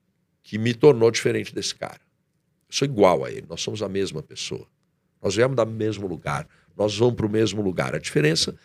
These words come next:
é que nesta passagem, neste plano, eu que nasci privilegiado,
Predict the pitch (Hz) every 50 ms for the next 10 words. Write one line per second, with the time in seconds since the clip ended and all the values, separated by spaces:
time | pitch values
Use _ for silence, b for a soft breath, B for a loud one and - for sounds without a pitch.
0 | b b b - - - 113 120 131 139 135 - - - - 127 113 - - 107
1 | 101 101 92 92 101 b b b b b - - 120 131 127 - - - - -
2 | 98 92 87 92 95 95 95 - _ _ _ _ - 110 113 107 - 117 117 107
3 | 101 - - 110 101 - 117 107 95 95 92 92 90 87 - 95 90 87 87 87
4 | 92 - 120